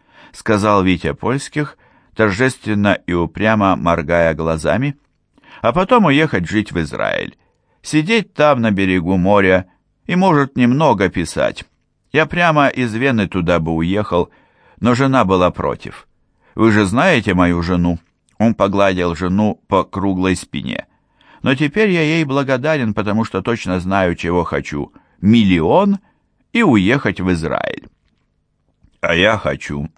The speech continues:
на остров Борнео", сказал Лир, покачивая водку в фужере. "Нет-нет, я не шучу. Я действительно хочу туда поехать.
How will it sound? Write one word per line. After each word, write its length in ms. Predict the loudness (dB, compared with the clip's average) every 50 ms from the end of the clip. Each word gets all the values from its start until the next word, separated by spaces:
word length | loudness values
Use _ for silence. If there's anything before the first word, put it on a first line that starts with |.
| _ _ _ -2
на 160 | 0 2 4
остров 460 | 4 2 2 0 -2 0 0 0 0
Борнео", 720 | 0 0 0 0 0 0 -2 0 0 0 2 0 0 -2 _ _ _ _ _ -20 -20 -20
сказал 500 | -16 -8 -2 -2 0 2 2 2 2 2
Лир, 360 | 0 0 2 2 2 2 0 -6 _ _ _ _
покачивая 720 | -2 -2 -2 0 0 0 0 0 -2 -2 0 2 2 2 2
водку 400 | 2 0 -2 -2 -2 -6 -8 -8
в 60 | -8
фужере. 560 | -8 -8 -6 -6 -4 -4 -6 -6 -6 -10 -12 -16 _ _ _ _ _ _ _ _ _ _ _ -4
"Нет-нет, 640 | 0 2 2 2 2 0 -2 -2 0 2 2 0 0
я 200 | 0 2 2 2
не 120 | 2 2
шучу. 540 | 0 -2 -4 -6 -6 -4 -2 -2 -2 -2 -4 _ _ _ _ _ _ _ _ _ -20 -16 -6 0
Я 160 | 2 2 2
действительно 720 | 4 2 0 0 0 0 0 0 0 0 -2 -2 0 -2 -2
хочу 340 | 0 -2 -2 -2 -2 -6
туда 300 | -4 -4 -2 0 0 0
поехать. 720 | 0 0 -2 -2 -2 -4 -6 -6 -10 -14 -18 -20 -20 -20